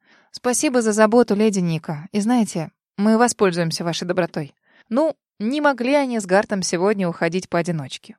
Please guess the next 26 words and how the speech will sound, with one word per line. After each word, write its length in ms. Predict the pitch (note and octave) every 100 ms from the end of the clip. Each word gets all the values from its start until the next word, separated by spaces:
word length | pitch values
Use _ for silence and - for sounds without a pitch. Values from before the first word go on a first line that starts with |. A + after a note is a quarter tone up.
| -
У 40 |
них 220 | C#4 D#4+
только 240 | - C#4+ C4+ -
утром 380 | C#4 C4+ A3+ G#3
произошёл 560 | G#3 G3+ G3 F#3+ A3
обряд 260 | G3+ G3 G3+
бракосочетания, 920 | F#3+ G3 G3+ G#3 A3 C4 C4+ F#3 E3+
поэтому 440 | - G3+ G#3+ G#3 G#3
только 440 | - G3 A3+ G#3+
вместе. 520 | G3 D3 B2+ - - - - - -
Гарт, 380 | B3+ F4 - -
переговорив 560 | - G3 G#3 A3 C#4 C4+
о 80 | G#3
чём-то 320 | A3+ G#3+ G3+
с 80 | F3+
Бровером 420 | F#3+ B3 A3+ G#3 -
и 80 | G3
Кристианом, 680 | G#3+ B3+ C#4+ C#4+ C4 B3 A#3+
уже 240 | A3+ A#3
подходил 480 | D4+ C#4 G3+ F#3 D4
к 80 | D4
ней 240 | C#4 C4+
с 100 | -
улыбкой, 380 | F#3 G3 B3+ A#3+
протягивая 640 | G#3 E3+ F#3 F3+ F#3+ G3+
руку. 260 | F3 -